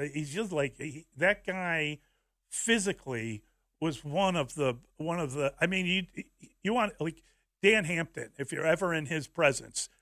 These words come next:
that's what a Hall of Famer looks like. You know, he's, he's just a, a really big, powerful man.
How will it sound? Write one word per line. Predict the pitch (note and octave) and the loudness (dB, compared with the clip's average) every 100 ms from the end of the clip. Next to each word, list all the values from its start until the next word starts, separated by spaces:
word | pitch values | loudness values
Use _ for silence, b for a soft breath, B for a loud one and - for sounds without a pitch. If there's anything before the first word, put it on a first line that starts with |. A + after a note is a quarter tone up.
| _ _ | _ _
that's | - E3+ - | 4 4 2
what | E3+ | -4
a | |
Hall | B2 C#3+ | 0 0
of | C3+ | -2
Famer | E3 C3+ B2 A2 | -2 -4 -4 -6
looks | A#2 - | -8 -10
like. | - _ _ | -18 _ _
You | A#2 | -12
know, | A#2+ A#2+ | -10 -8
he's, | B2+ - | -10 -10
he's | C3+ A#2 | -12 -8
just | E3 D#3 - | -4 -4 -4
a, | A#2 A#2 _ | -6 -8 _
a | A#2 - | -8 -6
really | C3 D3+ C3 A2 G2+ _ | -6 -4 -4 -6 -12 _
big, | D3 D3 B2+ - | 2 2 2 -6
powerful | - C#3+ B2+ A#2+ A#2+ | 0 2 2 -4 -8
man. | A2+ C3+ C3+ A2+ | -4 -2 -2 -2